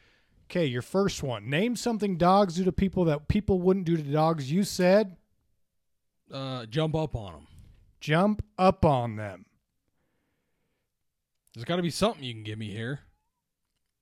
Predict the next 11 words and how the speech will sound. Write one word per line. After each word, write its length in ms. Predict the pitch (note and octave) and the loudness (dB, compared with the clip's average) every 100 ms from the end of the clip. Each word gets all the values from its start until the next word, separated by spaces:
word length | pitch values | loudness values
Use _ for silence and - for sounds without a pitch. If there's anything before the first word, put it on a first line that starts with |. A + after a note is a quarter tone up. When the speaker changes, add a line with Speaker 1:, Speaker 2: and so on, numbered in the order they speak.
| - | -2
Speaker 1:
I'm 60 | |
gonna 120 | D3 E3+ | 2 4
give 120 | E3+ | 8
you 120 | D#3+ | 8
zero 460 | C3+ D#3 F3+ F3+ E3 | 8 6 8 6 4
points 480 | - E3+ D3+ C3 | 2 0 -2 -6
there. 320 | - A#2 F#2 G2 | -8 -10 -10 -14
Your 100 | A2+ | -10
number 300 | C3+ D3+ F3 | -2 -2 0
one 180 | F3 E3+ | 0 2
answer, 540 | E3+ G#3 G#3 A3 G#3 | 0 0 0 0 0